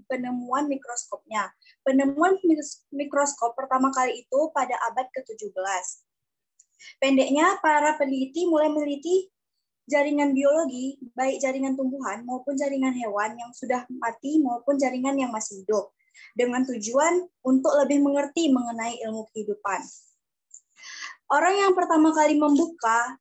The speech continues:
jalannya sejarah penemuan sel ini adalah Robert Hooke pada tahun enam belas enam lima. Ia pertama kali mengamati sel gabus yang telah mati.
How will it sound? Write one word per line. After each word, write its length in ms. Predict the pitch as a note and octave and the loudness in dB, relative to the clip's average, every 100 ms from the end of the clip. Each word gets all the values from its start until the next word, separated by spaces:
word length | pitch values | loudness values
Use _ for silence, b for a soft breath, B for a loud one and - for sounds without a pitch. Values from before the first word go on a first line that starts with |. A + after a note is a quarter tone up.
| _ | _
jalannya 580 | G#3+ C4+ C4+ C4+ C4+ C4 | -2 0 2 0 0 -2
sejarah 380 | - C4 C4+ C4 | -2 -2 -2 -2
penemuan 600 | C4+ C4 C4 C4 C4+ C4+ | -2 0 0 0 -4 -6
sel 160 | C#4 | -8
ini 240 | C4+ D4+ E4 | -4 -2 -2
adalah 320 | C4 B3+ C4 | -2 -2 -4
Robert 240 | A#3 A3 - - | -6 -10 -14 -6
Hooke 220 | C4+ D#4 _ _ - | -6 -6 _ _ -8
pada 220 | C4+ C4+ | -2 -2
tahun 320 | C4+ C4 D4 C4 | -2 -4 -4 -8
enam 160 | B3 A#3 | -10 -10
belas 180 | B3 - | -12 -10
enam 180 | A3+ G#3+ | -12 -12
lima. 320 | G3 G#3 F#3 - _ _ B B B B _ | -10 -6 -6 -8 _ _ B B B B _
Ia 220 | C#4 F4+ F#4+ | 2 2 2
pertama 460 | F4 E4+ D#4 C#4+ | 0 0 2 2
kali 320 | C#4+ B3 B3+ | 2 0 2
mengamati 480 | C#4 C#4 C#4 C#4 E4+ | 2 2 2 2 0
sel 320 | E4+ F4+ D#4 C#4 | -4 -2 0 2
gabus 340 | C#4+ C#4+ F#4 E4 | 0 2 0 0
yang 140 | C4+ | -4
telah 180 | A#3+ A3+ | -6 -6
mati. 460 | F#3+ - A#3 G3 | -12 -16 -14 -14